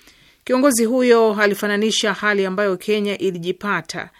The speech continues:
na yaliyotokea Misri wakati kundi la Muslim Brotherhood, Ikhwanul Muslimin, lilipomwondoa mamlakani rais wa nchi hiyo Hosni Mubarak. Kiongozi huyo wa upinzani alisimulia jinsi alivyotumia ushawishi wake wa kisiasa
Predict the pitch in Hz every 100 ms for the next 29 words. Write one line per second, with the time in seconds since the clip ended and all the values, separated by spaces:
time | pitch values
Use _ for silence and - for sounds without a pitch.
0 | _ _ - 165 165 175 202 214 214 202
1 | 220 208 254 240 - 185 151 170 - 214
2 | 214 196 - 220 208 202 196 185 190 240
3 | 247 233 226 196 202 208 - - 165 165
4 | - 202 208 196 190 - 226 208 147 -
5 | _ _ _ - 165 185 190 180 175 175
6 | 180 175 180 175 - - 196 170 156 _
7 | _ _ - 170 160 - 170 156 156 _
8 | _ _ 180 165 156 160 165 165 156 -
9 | 160 147 - 156 151 151 156 143 151 -
10 | - _ _ _ _ _ - 165 165 196
11 | 202 208 233 202 190 190 196 214 202 202
12 | - 185 175 196 185 196 190 196 214 208
13 | 196 190 180 185 190 180 190 175 - 185
14 | 185 170 180 - 202 190 156